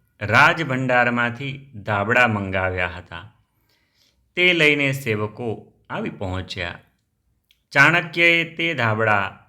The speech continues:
પોતાના ઘરના ખૂણામાં મુકાવ્યા. આની જાણ કેટલાક ચોરને થઈ. સમય વીત્યો ને રાત પડી. પૂનમની એ રાત્રિએ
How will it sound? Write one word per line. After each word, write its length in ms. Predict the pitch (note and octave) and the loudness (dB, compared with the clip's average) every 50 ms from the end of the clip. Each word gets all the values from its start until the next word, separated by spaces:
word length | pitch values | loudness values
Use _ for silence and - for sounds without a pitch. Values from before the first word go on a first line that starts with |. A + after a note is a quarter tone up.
| _ - | _ -10
પોતાના 680 | C#3+ C#3 C#3+ C#3 C#3 D#3 D#3 D#3 D#3+ D#3+ D#3 D#3 D3+ | -6 -4 -4 0 2 4 4 4 4 4 2 2 2
ઘરના 640 | B2 A#2+ A#2+ A#2 A#2 B2+ C3+ A#2+ G#2+ G#2 - - _ _ _ _ _ | 0 0 0 0 0 0 0 0 -2 -4 -6 -12 _ _ _ _ _
ખૂણામાં 560 | - A#2+ A2+ A2 A2+ A#2 A#2 A2+ G#2+ G2+ G2+ | -8 -6 -2 0 0 2 2 0 0 0 -2
મુકાવ્યા. 640 | F#2+ F2+ F#2+ F#2+ F2+ F2+ F2 F#2 F2+ F2+ F2+ F#2+ G#2+ - _ _ _ _ _ _ _ _ _ _ _ _ _ _ _ _ _ _ _ _ _ _ _ _ _ _ _ _ _ _ _ _ _ _ _ _ - | -6 -6 -6 -4 -4 -4 -4 -6 -8 -8 -8 -10 -14 -20 _ _ _ _ _ _ _ _ _ _ _ _ _ _ _ _ _ _ _ _ _ _ _ _ _ _ _ _ _ _ _ _ _ _ _ _ 4
આની 380 | C#3 D3 D#3+ D#3+ E3 E3+ D#3+ | 4 4 4 4 0 -2 -2
જાણ 420 | B2 A2 A2+ G#2+ G#2 G2+ G2 F#2+ G2 G2+ - - _ _ - _ _ _ - | -2 -2 -2 -2 -2 -2 -4 -4 -8 -12 -18 -20 _ _ -20 _ _ _ -14
કેટલાક 540 | D#3+ - - F3+ F3+ F3+ F3 F3 - - | -14 -10 -8 -6 -4 -4 -4 -6 -12 -12
ચોરને 440 | - A#2 G#2 F#2+ F#2+ F#2+ G2+ G#2+ G#2+ | -8 -6 -6 -4 -4 -6 -6 -6 -6
થઈ. 400 | G#2+ - - F2 E2 - - - - _ _ _ _ _ _ _ _ _ _ _ _ _ _ _ _ _ _ - | -8 -10 -12 -14 -14 -14 -16 -20 -20 _ _ _ _ _ _ _ _ _ _ _ _ _ _ _ _ _ _ -20
સમય 420 | - - - F#2+ F#2+ G2+ G#2+ G#2+ | -16 -12 -8 -6 -4 -2 -2 -2
વીત્યો 720 | G#2+ A2+ A#2 A#2 A2 - A#2 A#2 A#2 A2+ A2 G#2+ - - _ _ _ - | -2 -2 -6 -6 -6 -4 -2 0 0 0 -2 -4 -8 -14 _ _ _ -10
ને 160 | C#3+ D#3+ E3+ | -6 -4 0
રાત 400 | E3 D#3+ D3+ D#3 D3+ - D3 C3 | 4 4 4 4 2 -2 -8 -6
પડી. 360 | B2 A2 G#2+ G2+ G2+ G2+ G2 G#2+ - _ _ _ _ _ _ _ _ _ _ _ | -4 -4 -4 -4 -4 -8 -10 -12 -18 _ _ _ _ _ _ _ _ _ _ _
પૂનમની 540 | - F3+ F#3 F3+ F3 F3 E3+ E3 E3 D#3+ D#3 | -8 -4 0 0 0 0 0 0 2 2 0
એ 300 | D3 D#3+ D#3+ C#3+ D3 C#3+ | 0 -2 -2 -2 0 2
રાત્રિએ 840 | B2+ A#2+ A#2 A#2 A2+ - A2 A#2 A2 A2 G#2 G2+ G2+ G2 - - _ | 4 4 2 2 -2 -6 -6 -4 -4 -2 -2 -4 -4 -8 -12 -18 _